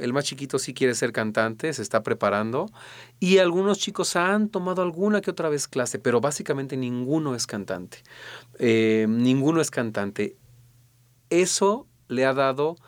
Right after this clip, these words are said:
al trabajo del coro una magia muy especial. Si bien requiere un arduo trabajo,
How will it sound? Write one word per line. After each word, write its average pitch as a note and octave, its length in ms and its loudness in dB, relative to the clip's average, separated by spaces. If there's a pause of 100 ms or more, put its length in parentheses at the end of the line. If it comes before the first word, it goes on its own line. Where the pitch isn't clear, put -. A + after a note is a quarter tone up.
(200)
al A2 220 -2
trabajo A#2+ 400 2
del A2 180 -4
coro A#2+ 400 0 (460)
una C#3 180 2
magia C3 380 2
muy A#2 180 -2
especial. G2+ 580 -6 (200)
Si F3 220 2
bien F3 280 4
requiere A#2 340 0
un A#2 140 0
arduo A2 300 2
trabajo, F#2+ 580 -6